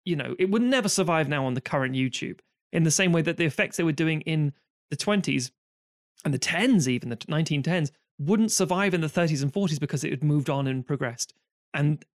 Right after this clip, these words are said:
we don't give enough credit to C G I now. For, uh, it sounds a bit, a bit over the top, but creating genuine magic.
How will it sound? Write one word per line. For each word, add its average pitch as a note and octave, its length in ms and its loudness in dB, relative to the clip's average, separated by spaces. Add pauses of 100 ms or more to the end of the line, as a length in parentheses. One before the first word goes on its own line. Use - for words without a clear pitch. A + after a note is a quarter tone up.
we D3+ 100 2
don't F3 380 2
give D#3 160 0
enough D#3 240 -2
credit D3 280 -4
to C#3 60 -4
C C3 220 0
G C3 180 -4
I A#2+ 140 -2
now. B2 380 -8 (1040)
For, C#3+ 180 0 (720)
uh, - 60 -18 (800)
it - 120 -10
sounds F3 280 0
a - 80 -12
bit, - 200 -6
a C3+ 40 -4
bit C3+ 160 -2
over A#2+ 200 -4
the A#2+ 80 -8
top, - 340 -8
but C3 180 -6 (580)
creating A3 720 2
genuine F#3+ 600 4
magic. F3 640 -2